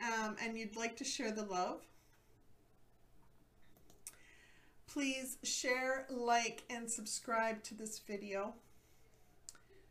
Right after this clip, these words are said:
um, to this channel. And if you feel compelled to buy me a coffee in some small way as a love donation,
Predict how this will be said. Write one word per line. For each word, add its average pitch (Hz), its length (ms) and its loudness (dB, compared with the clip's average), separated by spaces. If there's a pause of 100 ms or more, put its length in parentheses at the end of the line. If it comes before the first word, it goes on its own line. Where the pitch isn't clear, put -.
(220)
um, 190 420 -2
to - 140 -6
this 196 240 -2
channel. 208 580 -4 (320)
And 240 180 -2
if 233 180 -6
you 240 80 -8
feel 262 480 0
compelled 240 680 -4
to 240 120 -6
buy 208 300 -4
me 208 240 -2
a 208 80 -2
coffee 294 720 -2
in 220 160 -4
some 214 360 -2
small 214 440 -4
way 208 380 0
as 196 120 -4
a 196 80 0
love 202 320 4
donation, 202 680 -4